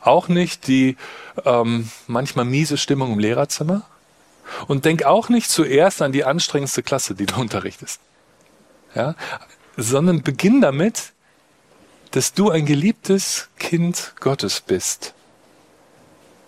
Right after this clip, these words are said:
Merkt ihr, dass der Ausgangspunkt für unser Verhalten in der Gesellschaft schon einen Unterschied macht? Wo fängst du an?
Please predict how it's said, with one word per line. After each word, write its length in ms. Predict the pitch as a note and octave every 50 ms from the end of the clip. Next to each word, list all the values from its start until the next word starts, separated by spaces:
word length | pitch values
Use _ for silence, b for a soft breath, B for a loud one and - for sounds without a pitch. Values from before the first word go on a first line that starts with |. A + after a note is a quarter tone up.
| _ _ _ - - - -
Merkt 340 | A#2+ A#2+ C3 D3+ E3+ - -
ihr, 100 | E3 D3
dass 200 | D3+ C#3 - -
der 220 | C#3 C3+ C3 C3
Ausgangspunkt 1120 | C#3 F3+ A#3 A#3 - - E3 D3+ C#3+ - - - - D#3 D#3+ F3+ G#3+ A3+ A#3 - - - b b b b b -
für 80 | - D3
unser 160 | C3+ C#3+ C3
Verhalten 280 | - - C#3+ D3+ D#3
in 20 | E3
der 60 | D3+
Gesellschaft 480 | C3+ B2+ D3 C#3+ D3+ C#3+ - _ _ -
schon 220 | - - - D#3+ D#3+
einen 120 | C#3+ C#3+
Unterschied 680 | - - E3+ G3 G#3 - - - B2+ - - A#2+ A#2 -
macht? 300 | B2 B2 C3+ D3 - -
Wo 60 | C#3+
fängst 340 | C#3 - E3 E3+ F3 - -
du 100 | D#3+ D#3
an? 260 | C#3+ C#3 A#2+ F#2+ E2+